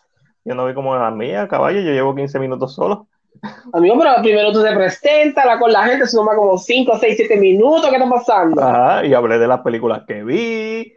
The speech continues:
Speaker 1: y, y de las
Speaker 2: Y mira
Speaker 1: series
Speaker 2: que la,
Speaker 1: que
Speaker 2: y
Speaker 1: vi.
Speaker 2: mira que, y mira que la largo, pero
Speaker 1: Sí.
Speaker 2: nada,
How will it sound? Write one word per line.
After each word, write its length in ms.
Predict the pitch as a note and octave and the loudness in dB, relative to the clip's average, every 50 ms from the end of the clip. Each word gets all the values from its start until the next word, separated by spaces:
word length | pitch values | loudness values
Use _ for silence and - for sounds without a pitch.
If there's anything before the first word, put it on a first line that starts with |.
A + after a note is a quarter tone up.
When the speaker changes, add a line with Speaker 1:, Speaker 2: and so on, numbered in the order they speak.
| _ _ _ | _ _ _
Speaker 1:
y, 840 | - C3+ B2 A#2+ A#2 A#2+ A#2 A2+ A2+ A2+ A2 A2 A2 A2 G#2+ A2 - B2+ | -6 -2 -2 0 0 0 -2 -2 -4 -6 -6 -6 -6 -8 -8 -8 -4 -2
y 0 | |
de 80 | A#2+ | 0
las 140 | A#2 A2 - | 2 2 2
Speaker 2:
Y 60 | E3 | 2
mira 160 | F#3 - A#3+ | 2 2 2
Speaker 1:
series 140 | B3+ C4+ C#4+ | 2 2 2
Speaker 2:
que 60 | C#4+ | 0
la, 80 | C4 A3+ | 0 0
Speaker 1:
que 80 | A#3 A#3+ | 2 2
Speaker 2:
y 60 | A#3+ | 2
Speaker 1:
vi. 60 | A#3 | 2
Speaker 2:
mira 240 | B3 C4+ D4 D4 D4 | 2 2 0 0 0
que, 200 | D4 C#4 B3+ A#3+ | 0 0 0 0
y 80 | B3 | 0
mira 180 | B3 C4 C#4+ D#4 D#4+ E4 | 0 2 2 0 0 0
que 100 | D#4+ D#4 | 0 2
la 120 | D4+ C4+ | 2 2
largo, 440 | C#4 D4+ D#4 D4 C#4 A#3+ A3 A#3+ - - - _ _ _ _ _ _ _ _ _ _ _ _ _ _ - | 2 2 2 0 0 0 -2 -2 -4 -6 -12 _ _ _ _ _ _ _ _ _ _ _ _ _ _ -2
pero 720 | G#3+ G#3 G#3 G3+ G3 F#3+ F#3 F3+ F3 F3+ F#3 F#3 F#3 F#3 | 0 2 2 4 4 2 2 4 4 4 4 4 4 4
Speaker 1:
Sí. 60 | F3+ F#3+ | 4 2
Speaker 2:
nada, 300 | F#3+ G3 G#3+ G#3+ G#3 | 2 2 2 0 0